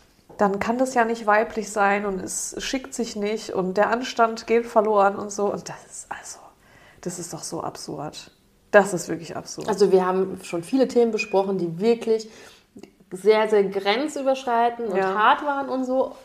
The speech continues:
Speaker 2: in ihren eigenen Themen.
Speaker 1: Ja.
Speaker 2: Aber so von der Absurdität
Speaker 1: Ja.
Speaker 2: ist das ganz weit oben. Nee,
Speaker 1: <laughs> Ist
Speaker 2: ohne Witz,
Speaker 1: wirklich
Speaker 2: also
Speaker 1: so,
Speaker 2: wenn man das halt
Speaker 1: weil
Speaker 2: einfach in Relation sieht, es ist halt einfach nur ein Sport.
Speaker 1: Ja, und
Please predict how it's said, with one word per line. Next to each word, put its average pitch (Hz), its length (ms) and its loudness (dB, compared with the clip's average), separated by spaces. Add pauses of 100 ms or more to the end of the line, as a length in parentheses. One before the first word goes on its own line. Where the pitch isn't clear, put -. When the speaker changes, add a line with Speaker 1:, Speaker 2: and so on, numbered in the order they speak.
(380)
Speaker 2:
in 202 100 -4
ihren 196 220 0
eigenen 254 400 -2
Themen. 269 420 0
Speaker 1:
Ja. 214 80 -2
Speaker 2:
Aber 214 160 4
so 220 120 2
von 226 180 -4
der 196 180 -2
Absurdität 220 1040 2
Speaker 1:
Ja. 208 340 -4 (720)
Speaker 2:
ist 202 280 0
das 180 320 -2 (240)
ganz 277 380 10
weit 339 340 10
oben. 269 140 6
Nee, 302 100 6
Speaker 1:
<laughs> - 0 -
Ist - 160 4
Speaker 2:
ohne 302 120 4
Witz, 311 120 4
Speaker 1:
wirklich 330 320 8
Speaker 2:
also 269 100 8
Speaker 1:
so, 277 60 8
Speaker 2:
wenn 302 80 4
man 302 100 6
das 320 140 2
halt 277 160 8
Speaker 1:
weil - 80 6
Speaker 2:
einfach 302 180 4
in 311 80 0
Relation 285 540 6
sieht, 294 140 0
es 240 100 0
ist 247 160 -6
halt 277 160 2
einfach 269 280 2
nur 262 120 0
ein 226 80 -4
Sport. 247 920 -2 (200)
Speaker 1:
Ja, 285 260 6
und 240 220 -2